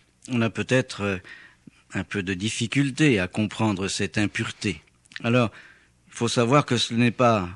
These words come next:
forcément en lien avec le péché, mais qu'il s'agit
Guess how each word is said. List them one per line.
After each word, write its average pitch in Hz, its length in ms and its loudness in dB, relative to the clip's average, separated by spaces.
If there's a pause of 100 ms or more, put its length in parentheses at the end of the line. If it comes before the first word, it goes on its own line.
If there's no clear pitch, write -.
forcément 143 640 2
en 143 100 8
lien 135 240 6
avec 120 260 4
le 120 100 2
péché, 117 420 2
mais 120 140 4
qu'il 131 200 0
s'agit 127 400 2